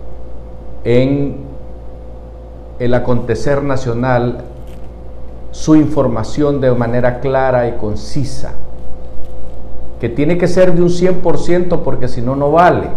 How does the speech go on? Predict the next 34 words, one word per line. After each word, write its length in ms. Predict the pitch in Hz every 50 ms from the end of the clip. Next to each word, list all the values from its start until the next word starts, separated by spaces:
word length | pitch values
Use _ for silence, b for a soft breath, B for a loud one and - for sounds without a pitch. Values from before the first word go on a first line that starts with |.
| - - -
porque 280 | - - - - 113 110
si 200 | - 117 117 120
ya 160 | 131 139 151
hay 120 | 160 170
un 120 | 170 170 170
cinco 400 | - 180 180 185 - 185 160 -
por 120 | 151 135
ciento 360 | - 151 156 151 - - 139
menos 340 | 139 147 151 156 151 143 135
o 40 | 127
un 180 | 131 135 135 131
veinte 300 | 139 147 147 - 147 131
por 180 | 131 131 123
ciento 380 | 120 - 135 127 127 131 135 135
menos, 320 | 135 131 123 117 120 127 127 B B B B B B B B B
eso 240 | - 127 127 131 151
indica 440 | 147 135 123 123 131 - 147 139 -
que 100 | - 127
no 100 | 120 127
son 320 | 127 - 139 135 131 127
transparentes 800 | 131 120 113 101 - - 113 98 90 87 85 85 - 95 90 87
y 20 | 104
el 100 | 98 101
Instituto 500 | 104 - 98 95 - 107 104 - 110 107
de 60 | 104
Transparencia 560 | 110 113 - - - 117 113 113 117 123 135
es 40 | 127
para 320 | - - 123 - 90 90
eso 160 | 98 - 123 110
precisamente. 640 | - - 90 - - 87 - 87 85 - - - - - - - - - - - - - - - - - B B B B B B B B B B -
De 80 | -
manera 440 | 139 151 156 175 185 185 180 175 -
tal 380 | 185 180 185 190 196 196 - - - - - - - - - - -
que 640 | 190 202 202 175 185 190 196 185 - - - -